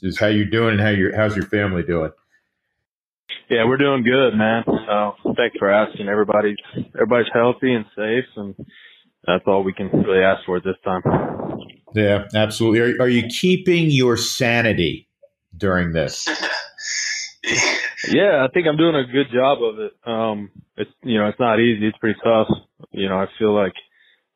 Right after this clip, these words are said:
Speaker 2: uh, you know, missing baseball has a lot to do with it, and, um, you know, we, we feel like we should be, you know, we wanna be playing right now, and it's just, it's just kinda tough to, to come to that realization that it's not gonna happen,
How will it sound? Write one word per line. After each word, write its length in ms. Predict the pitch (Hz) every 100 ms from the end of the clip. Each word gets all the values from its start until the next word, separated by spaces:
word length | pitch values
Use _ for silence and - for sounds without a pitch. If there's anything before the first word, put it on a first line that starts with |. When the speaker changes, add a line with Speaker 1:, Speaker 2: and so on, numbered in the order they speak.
| -
Speaker 2:
uh, 260 | 50 - - - - -
you 100 | 95
know, 60 | 87
missing 360 | 95 92 90
baseball 580 | 92 98 - 95 95 - _ - - - - _
has 140 | - 113
a 40 |
lot 240 | 120 127 123
to 60 |
do 220 | 113 135
with 160 | 143 143
it, 180 | 143 143
and, 580 | 120 113 - - - -
um, 340 | 107 104 104 98 _
you 80 | -
know, 60 | 92
we, 200 | 101 101 _ -
we 140 | 110 -
feel 120 | 104
like 80 | 104
we 140 | 104
should 120 | - 104
be, 120 | 95 _ _ _ _
you 80 | 101
know, 80 | 92
we 80 | 101
wanna 240 | 101 101
be 160 | 98 -
playing 300 | 104 107 101
right 200 | 92 85
now, 340 | 90 90 90
and 100 | 85 - _ - _ -
it's 140 | 90 -
just, 160 | 95 -
it's 180 | - -
just 160 | 98 -
kinda 220 | 98 85 -
tough 220 | 101 95 -
to, 320 | 95 90 - - 120
to 80 | 113
come 160 | 113
to 60 | 107
that 160 | 110 104
realization 600 | 110 104 98 107 - 104
that 120 | 101
it's 80 | -
not 180 | 107 95
gonna 160 | 98 98
happen, 380 | 104 - 104